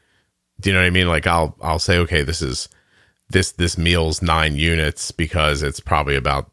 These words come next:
so many carbs. So I'll just pretend it's twenty less carbs, and then I'll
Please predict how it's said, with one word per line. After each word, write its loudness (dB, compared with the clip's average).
so -2
many -2
carbs. 0
So -4
I'll -2
just -8
pretend -2
it's -8
twenty -2
less -4
carbs, -2
and -8
then -4
I'll -10